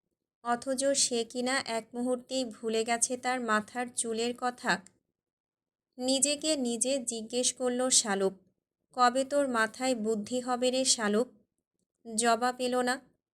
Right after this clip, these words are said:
ঘুমাতে গিয়ে শালুকের হঠাৎ করেই মনে হলো জানালার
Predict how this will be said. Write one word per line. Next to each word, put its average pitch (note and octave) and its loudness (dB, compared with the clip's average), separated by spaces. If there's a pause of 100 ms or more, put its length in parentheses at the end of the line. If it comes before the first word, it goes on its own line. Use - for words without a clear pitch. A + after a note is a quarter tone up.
(720)
ঘুমাতে C4+ 0
গিয়ে C#4+ 0
শালুকের B3 -2
হঠাৎ A#3 -2 (100)
করেই B3+ 0
মনে A3+ 0
হলো A#3+ -2
জানালার A#3 0